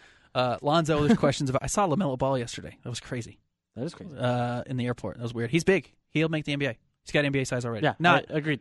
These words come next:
Speaker 1: not physically, but he's, like, tall. I thought, "Oh, that, he looks like the rest of these players do," 'cause they have some other guys that they've clearly given, you know, eighteen thousand dollars to come play in LeVar's fake league. Uh, that was interesting. I, I think the Lakers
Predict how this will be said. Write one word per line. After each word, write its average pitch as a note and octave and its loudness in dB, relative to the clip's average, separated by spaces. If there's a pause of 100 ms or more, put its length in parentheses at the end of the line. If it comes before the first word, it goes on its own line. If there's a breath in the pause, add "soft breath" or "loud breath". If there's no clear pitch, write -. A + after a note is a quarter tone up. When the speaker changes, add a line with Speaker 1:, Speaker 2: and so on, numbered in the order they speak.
(160)
Speaker 1:
not E3+ -2
physically, A#2+ -2 (100)
but C3+ 6
he's, D3+ -2
like, C#3 0
tall. A#2 -2 (260)
I C3+ 2
thought, C3+ 2
"Oh, D#3+ 2
that, C3 0
he C3+ -2
looks B2+ -2
like B2+ -2
the A#2+ -4
rest A#2 -2
of - -10
these A2+ -6
players G#2+ -6
do," - -14 (120)
'cause C#3 0
they C3+ 4
have C3 0
some A#2+ -4
other A2+ -2
guys A2 -4
that - -16
they've A2+ -6
clearly A2+ -8
given, B2 -6
you B2+ -6
know, A#2+ -8
eighteen B2+ -4
thousand C#3+ -2 (100)
dollars E3+ 0
to E3 -4
come D3 -4
play D3+ 0
in D3 -2
LeVar's C#3+ -2
fake C#3+ -6
league. C#3+ -4 (680 loud breath)
Uh, C#3+ 4
that E3+ 8
was D3+ 4
interesting. A#2 -6 (1800)
I, D#3+ 0
I D#3+ 4
think - 0
the F3+ 2
Lakers D#3+ 2